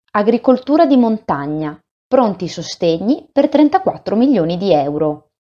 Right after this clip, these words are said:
L'agricoltura da mont non le doma un settore produttivo,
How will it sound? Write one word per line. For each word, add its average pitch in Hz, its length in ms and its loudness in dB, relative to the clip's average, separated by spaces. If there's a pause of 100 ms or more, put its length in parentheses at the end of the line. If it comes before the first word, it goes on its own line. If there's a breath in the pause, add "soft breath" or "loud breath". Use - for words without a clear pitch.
(580 soft breath)
L'agricoltura 269 760 2
da 202 120 4
mont 175 640 0
non 214 140 -2
le 208 120 2
doma 175 260 0
un 175 80 -4
settore 180 400 -4
produttivo, 156 640 -8